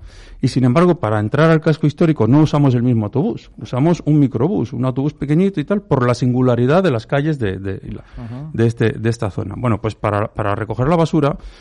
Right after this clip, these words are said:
Speaker 1: debería, nosotros lo que planteamos, el planteamiento que hacemos es que debe pensarse en algo similar. No puede ser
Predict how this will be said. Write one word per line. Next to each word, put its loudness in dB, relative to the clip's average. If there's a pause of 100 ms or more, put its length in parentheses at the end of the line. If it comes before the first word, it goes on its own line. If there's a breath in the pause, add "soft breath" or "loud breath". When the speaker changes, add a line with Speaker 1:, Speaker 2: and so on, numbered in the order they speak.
(140 loud breath)
Speaker 1:
debería, 2 (320)
nosotros -4
lo 4
que 0
planteamos, 2
el 0
planteamiento -6
que 0
hacemos 0
es -4
que -8
debe -4
pensarse -4 (380 soft breath)
en -4
algo -2
similar. -6
No 0
puede 4
ser 0